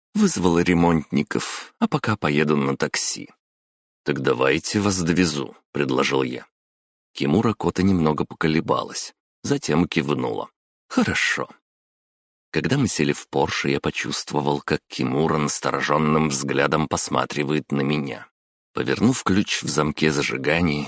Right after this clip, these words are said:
и услышав привычный рев двигателя — я вновь поймал на себе ее пристальный взгляд и не выдержал. «Кимура-сан, вы явно мне что-то хотите сказать?» «Хм, да»,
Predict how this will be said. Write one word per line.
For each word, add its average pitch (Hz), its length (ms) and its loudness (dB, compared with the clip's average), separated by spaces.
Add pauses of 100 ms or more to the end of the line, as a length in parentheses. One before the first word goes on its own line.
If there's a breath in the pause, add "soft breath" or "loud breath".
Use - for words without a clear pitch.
и 64 60 -8
услышав - 560 -2
привычный 73 600 0
рев 73 220 0
двигателя — 67 760 -4 (200)
я 62 160 0
вновь 98 320 -4
поймал 82 380 2
на 78 100 4
себе 64 320 -2
ее 76 220 0
пристальный 67 640 -2
взгляд 62 720 -6 (220)
и 64 120 -2
не 71 140 0
выдержал. 71 680 -2 (440)
«Кимура-сан, 64 880 -2
вы 65 160 -4
явно 76 380 2
мне 87 140 4
что-то - 340 -2
хотите - 440 -4
сказать?» - 720 -2 (720)
«Хм, 107 840 0
да», 95 340 2